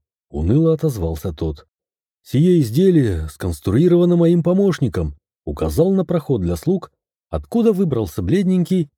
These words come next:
пропотевший, тощий носатый блондин с колокольчиками в руках.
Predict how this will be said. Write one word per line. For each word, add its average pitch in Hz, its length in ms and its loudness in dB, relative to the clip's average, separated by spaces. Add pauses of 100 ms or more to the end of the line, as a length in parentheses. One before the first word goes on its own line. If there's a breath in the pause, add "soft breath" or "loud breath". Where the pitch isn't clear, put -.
пропотевший, 180 840 -2 (200)
тощий 196 380 0
носатый 160 480 0
блондин 104 380 0
с - 80 -8
колокольчиками 123 720 -2
в 107 80 -2
руках. 101 540 -4